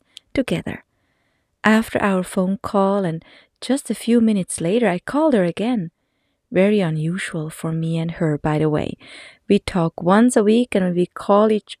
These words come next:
other more than that, we both think something happened, and we pick up with tension in our voices. But I just asked her if we could speak every single day this coming week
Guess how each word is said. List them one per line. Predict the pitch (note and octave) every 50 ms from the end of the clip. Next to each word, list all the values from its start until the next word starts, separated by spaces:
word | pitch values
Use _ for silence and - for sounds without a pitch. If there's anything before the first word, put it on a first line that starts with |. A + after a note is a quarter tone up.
| _ -
other | F#3 G3 G3 G3 F#3+ F#3+ F#3 - - _
more | F#3+ F3+ F3 F3 F3 F#3 G3+ A#3 C4+ C4+ C4
than | - F#3+ F3 E3+ E3+ E3 - _ _
that, | - F#3 B3+ C#4+ C4 G3 F#3 G3 A3 C4+ D#4+ - _ _ _ _ _ _ _ _ _ _ _ _ _ _ _ _
we | G#3+ G3+ - _
both | - A#3 C4+ D4 C#4+
think | - _ - G#3+ A3 A3 -
something | - - G#3 G3 F#3+ F#3 - F#3+ E3+
happened, | D#3+ D#3+ E3 F3 - _ - D#3 D#3 D#3 - - - -
and | F3+ F3
we | F#3 F#3+ - _ _
pick | - A#3+ - _ - - _ _ -
up | F#3+ G3 - - _ - - _
with | - E3+ - _
tension | - - F#3 F#3 F#3+ - - - F#3+ F3+
in | F3 E3
our | E3 E3 E3 D#3+ D#3+
voices. | E3 D#3 E3 E3+ F3 F3+ - - - - - - - - - - - - - - - - - _ _ _ _ -
But | C4 C4+
I | C#4 C#4+ - - _ _ _ _ _ _ -
just | - - F4 - - -
asked | - - G3+ F#3+ A3 - - - - -
her | A#3 A3 A3 A3 - _ _ _ _ _ _ _ _ _
if | - A#3+ -
we | D4+ D4
could | - C#4 B3+
speak | - - - - C4 C4 B3 - - -
every | A3+ A#3+ C4+ D4 C#4+
single | - - C#4+ C4+ C4+ B3 A#3
day | G#3+ - G#3 A3 B3+ C4+ A#3+ - _ _ _ -
this | - A#3 A3+ - - - _ _ _ _ _ _ _ _
coming | - - - A#3 A#3 A#3+ A#3 A#3 A#3
week | A#3 B3+ B3 A3+ G#3 - - -